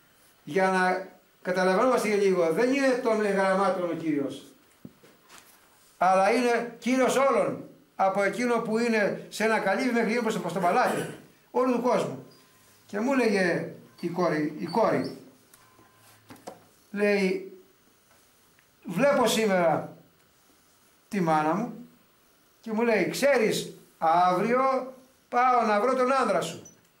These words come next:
Ήτανε καλά, όχι μη καλά, καλά. Δεν ήταν άρρωστη.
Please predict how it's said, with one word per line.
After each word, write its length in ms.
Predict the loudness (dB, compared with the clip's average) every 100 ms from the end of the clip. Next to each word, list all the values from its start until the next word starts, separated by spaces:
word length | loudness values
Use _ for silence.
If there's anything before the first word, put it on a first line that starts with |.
| _ _ _ _ _ _
Ήτανε 240 | -4 -2
καλά, 600 | 0 2 2 0 -2 -10 -20 _
όχι 280 | -4 -2 0
μη 160 | 0
καλά, 440 | 2 2 2 0 -2
καλά. 520 | -2 2 0 -2 -10 -20 _ _ _ _ _ _ _ _ _ _ _ -12
Δεν 100 | -6
ήταν 220 | 0 2
άρρωστη. 440 | 2 0 -2 -8